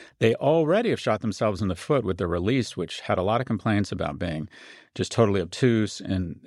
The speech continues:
uh, that some of the results seem to be too D E I focused, and the whole thing got, I don't know, for lack of a better term, the launch was just a total clusterfuck. Okay, fine. They will figure that out. They will figure that out. Google could go down as the ultimate case study in the innovator's dilemma, where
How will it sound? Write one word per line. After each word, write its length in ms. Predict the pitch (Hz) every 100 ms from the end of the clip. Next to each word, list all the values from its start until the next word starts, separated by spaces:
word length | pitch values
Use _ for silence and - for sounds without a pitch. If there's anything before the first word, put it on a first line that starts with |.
| -
uh, 240 | 87 101
that 280 | 95 92 92
some 180 | - 117
of 40 |
the 60 | 101
results 460 | 87 98 110 110 -
seem 240 | - 101
to 140 | 101
be 120 | 87 87
too 220 | - 110
D 360 | 82 113 104
E 40 | 98
I 140 | 82
focused, 540 | - 131 113 113 107 98
and 80 |
the 60 | 90
whole 180 | 117 98
thing 180 | 101 92
got, 240 | 90 82 - - _ _ -
I 60 | 117
don't 20 |
know, 80 | 104
for 140 | 104
lack 180 | 101 95
of 80 | 90
a 20 |
better 220 | 95 101
term, 340 | - 95 85
the 220 | 78 87 85 -
launch 440 | 101 110 127 131 -
was 120 | 92
just 200 | 110 98
a 40 |
total 260 | 87 101 82
clusterfuck. 800 | - 85 - 101 - - - -
Okay, 260 | 113 135
fine. 380 | 113 120 123 127 - - _ _
They 160 | 127 165
will 140 | 208
figure 320 | - 170 160
that 220 | 151 147 160
out. 320 | 156 - 101
They 100 | 123
will 140 | 151
figure 240 | - 139 127
that 180 | 113
out. 320 | 113 131 90 - - 90
Google 320 | 117 131 131
could 200 | - 127
go 140 | 113
down 320 | 104 104 98 98
as 160 | 87
the 120 | 95
ultimate 280 | 95 - 95
case 200 | - 98
study 180 | - 101
in 40 |
the 60 | 92
innovator's 380 | 95 90 87 -
dilemma, 360 | 90 113 127
where 300 | 98 90 87